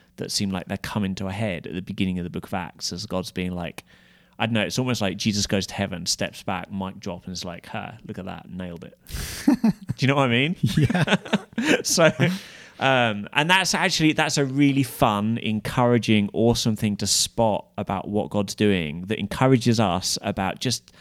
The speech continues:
Speaker 1: wow, Jesus, like, really is mic dropping, nail, like, he has nailed it. And so we wanna try and draw some of those things out, um, chat about them, and hopefully they'll come out in some sort of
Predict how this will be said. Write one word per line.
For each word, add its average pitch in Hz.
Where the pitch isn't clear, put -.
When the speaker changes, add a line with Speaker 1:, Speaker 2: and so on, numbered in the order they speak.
Speaker 1:
wow, 117
Jesus, -
like, 110
really 123
is 104
mic 107
dropping, 95
nail, 107
like, 101
he 120
has 117
nailed 78
it. -
And 104
so 101
we 117
wanna 147
try 147
and 117
draw 113
some 107
of 101
those 98
things 98
out, 90
um, 95
chat -
about 90
them, 95
and 95
hopefully 104
they'll 98
come -
out 92
in 101
some 104
sort 95
of 95